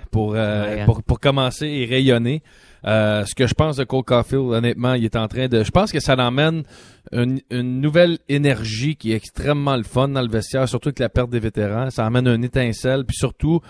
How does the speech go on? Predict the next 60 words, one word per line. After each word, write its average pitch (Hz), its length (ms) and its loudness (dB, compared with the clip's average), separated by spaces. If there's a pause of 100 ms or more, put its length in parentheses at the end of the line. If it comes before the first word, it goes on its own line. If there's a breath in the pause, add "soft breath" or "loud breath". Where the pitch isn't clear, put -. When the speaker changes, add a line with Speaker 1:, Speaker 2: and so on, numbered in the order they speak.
(320 loud breath)
Speaker 1:
je - 80 -18
trouve 135 120 0
que 131 140 0
ça 123 160 2
met 135 340 2
la 117 160 -2
pression 123 480 -2
sur 120 200 -4
les, 110 120 -2
ça 123 140 -2
enlève 135 180 2
la 139 120 2
pression 120 340 -2
sur 113 160 -4
les 104 160 -2
autres. 120 160 -2
On 113 40 0
parle 131 180 2
juste 127 180 0
de 117 60 4
lui. 104 220 -2
Tu - 80 -20 (440 soft breath)
sais, 143 60 4
fait 135 140 2
que - 60 -10
ce - 80 -8
qui - 80 -6
se - 80 -2
passe 170 240 4
en 143 100 -2
ce - 60 -6
moment, 135 280 2
les 143 120 0
problèmes 131 360 0
de 143 80 4
tout 131 100 -4
le 127 60 -2
monde, 143 280 0
on 117 440 -2
s'en 131 200 -2
fout 151 200 2
un 131 100 4
peu. 135 200 4
Caulfield 147 520 6
est 127 100 2
là, 143 320 4
on 123 120 -4
est 131 80 2
correct. 127 400 0
Fait 120 80 -8
que - 40 -20
ça 131 120 -2
donne, 175 200 0
je - 80 -16
trouve, 170 300 2 (480 loud breath)
un 113 180 2
beau 165 220 6
congé 147 540 2
à 131 80 -2
l'équipe 131 440 -4